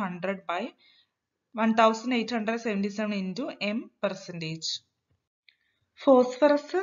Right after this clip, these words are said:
നമ്മൾ എസ്റ്റിമേറ്റ് ചെയ്യുന്നത് എം ജി ടു പി ടു ഒ സെവൻ ആയിട്ടാണെങ്കിൽ percentage of phosphorus എങ്ങനെ വരുന്നതെന്ന് നോക്കാം. സിക്സ്റ്റി ടു into M one into hundred by two hundred twenty-two into M percentage എന്നാണ് വരുന്നത്. നെക്സ്റ്റ് ഓക്സിജൻ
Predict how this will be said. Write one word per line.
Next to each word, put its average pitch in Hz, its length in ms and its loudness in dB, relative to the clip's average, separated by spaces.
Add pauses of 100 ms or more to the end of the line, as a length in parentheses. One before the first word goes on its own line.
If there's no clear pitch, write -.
നമ്മൾ 254 200 4
എസ്റ്റിമേറ്റ് 247 400 2
ചെയ്യുന്നത് 240 280 4 (100)
എം 208 160 4
ജി 220 80 4 (120)
ടു 262 60 0 (100)
പി 220 100 2 (180)
ടു 262 80 -2 (100)
ഒ 202 60 2 (140)
സെവൻ 214 240 0
ആയിട്ടാണെങ്കിൽ 180 640 0 (760)
percentage 240 500 4
of 247 120 0
phosphorus 214 480 2
എങ്ങനെ 196 240 4
വരുന്നതെന്ന് 185 380 -2
നോക്കാം. 190 280 -2 (140)
സിക്സ്റ്റി 220 420 -2
ടു 277 80 2 (140)
into 220 220 4 (200)
M 196 40 4 (100)
one 214 160 0
into 208 160 2 (100)
hundred 185 340 -2 (140)
by 196 100 2 (480)
two 233 160 4
hundred 226 380 4
twenty-two 196 560 2
into 185 280 -2 (300)
M 190 160 -2
percentage 175 540 -4
എന്നാണ് 175 320 -4
വരുന്നത്. 160 340 -2 (1800)
നെക്സ്റ്റ് 269 420 0 (340)
ഓക്സിജൻ 240 460 2